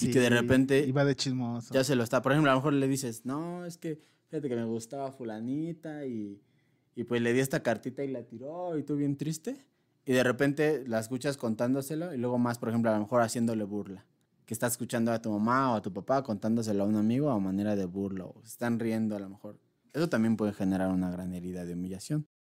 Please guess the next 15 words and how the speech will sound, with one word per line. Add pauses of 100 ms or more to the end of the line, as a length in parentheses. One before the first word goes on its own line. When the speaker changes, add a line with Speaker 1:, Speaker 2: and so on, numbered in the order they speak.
(100)
Speaker 1:
Porque
de
repente
te
puedes
sentir
avergonzado
de
lo
que
sientes, (220)
de
lo
que
haces,